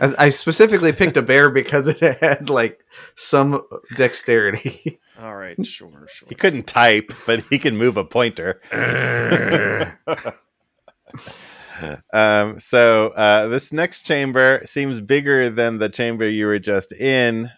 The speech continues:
Speaker 3: Um, you hear some sloshing kinds of sounds, and it is also similarly very dark.
Speaker 2: Um,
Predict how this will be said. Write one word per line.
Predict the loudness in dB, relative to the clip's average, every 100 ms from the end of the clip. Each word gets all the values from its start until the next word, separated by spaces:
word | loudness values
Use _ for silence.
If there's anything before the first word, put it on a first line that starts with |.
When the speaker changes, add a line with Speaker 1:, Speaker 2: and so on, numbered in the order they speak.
| _
Speaker 3:
Um, | -2 0 0 -2 -6 -14 _ -20 -8
you | -4
hear | -2 0 -2
some | -2 -6
sloshing | -8 -10 -6 -6 -6 -6 -6 -6
kinds | -4 -4 -4
of | -8
sounds, | -6 -4 -2 -2 -4 -4
and | -4
it | -4
is | -2 0
also | 0 0 2 4 2
similarly | 0 -6 -4 0 0 0 -4
very | -4 -2 0 0
dark. | -4 -6 -8 -10 -16 -16 _ _ _ _ -10
Speaker 2:
Um, | -10